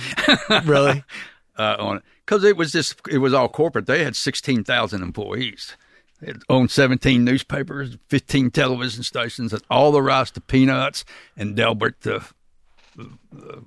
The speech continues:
Speaker 1: comics.
Speaker 2: Yeah. <sighs> That, that was, uh, kind of, I, I feel like when Knoxville production entered the real kind of next, the big leagues, really, I
Speaker 1: Yeah.
Speaker 2: guess.
Speaker 1: Well, they had deep pockets.
Speaker 2: Yeah.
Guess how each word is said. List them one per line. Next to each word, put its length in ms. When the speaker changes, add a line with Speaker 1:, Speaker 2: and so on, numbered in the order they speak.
Speaker 1:
comics. 520
Speaker 2:
Yeah. 340
<sighs> 80
That, 240
that 180
was, 300
uh, 380
kind 180
of, 180
I, 200
I 100
feel 220
like 140
when 120
Knoxville 400
production 500
entered 380
the 240
real 420
kind 200
of 100
next, 560
the 160
big 200
leagues, 320
really, 360
I 100
Speaker 1:
Yeah. 100
Speaker 2:
guess. 500
Speaker 1:
Well, 140
they 140
had 180
deep 200
pockets. 540
Speaker 2:
Yeah. 260